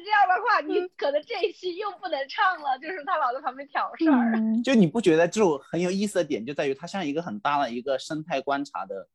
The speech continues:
Speaker 3: 实验，相当于把很多人分成了不同的组，然后每个人有不同的角色，有 leader，有里面的可以辅助的角色，有执行者，有那个，
Speaker 1: 对。
Speaker 3: 对，你就可以观察每个人的反应，就很有意思。
Speaker 1: 我想说，就是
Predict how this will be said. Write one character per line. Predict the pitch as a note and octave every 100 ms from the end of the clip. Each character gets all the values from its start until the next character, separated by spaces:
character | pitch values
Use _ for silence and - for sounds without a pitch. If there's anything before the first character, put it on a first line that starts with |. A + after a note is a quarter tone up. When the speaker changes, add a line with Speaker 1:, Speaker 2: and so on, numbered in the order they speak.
| -
Speaker 3:
实 | - G2
验， | A#2+ B2+ G2 _ _
相 | D3+
当 | D3+
于 |
把 | C#3+ A#2
很 | A2 A2
多 | B2+
人 | A2+ A#2
分 | C#3
成 | C#3 C3
了 |
不 | A#2 -
同 | -
的 | A2
组， | B2 - G2+ E2+ _ _
然 | C#3+
后 | C#3+
每 | A2
个 | D3
人 |
有 | B2+
不 | C#3
同 |
的 | C#3
角 | - G#2 G#2+
色， | - C3
有 | A2 G2+
leader， | A2+ C3 B2 C3 C3 B2+ _ _
有 | A#2+ B2
里 | C3+
面 | A#2 C3
的 | A#2 G2+
可 | -
以 | B2+
辅 | - G2+
助 | G#2+
的 | B2+
角 | A#2 F#2+ G2
色， | - B2 G#2
有 | G2+ G2
执 | - A#2
行 | - A#2
者， | A#2 G#2+
有 | F#2+ F#2+ F#2
那 | B2
个， | A#2+ A#2+ G#2
Speaker 1:
对。 | F4+ D4 F#3 G2
Speaker 3:
对， | - D#3+ -
你 | D#3
就 | A3
可 | A3
以 |
观 | F#3 G#3
察 | G#3
每 | D#3
个 | C3+
人 | F3+
的 |
反 | D#3+ C#3+ A#2+
应， | D#3
就 | E3+
很 | D3
有 | D3+
意 | A2 C3
思。 | A#2+ - F2+ -
Speaker 1:
我 | A#3+
想 | E4 C4+
说， | B3 D4
就 | D#4
是 | D#4 E4 B3+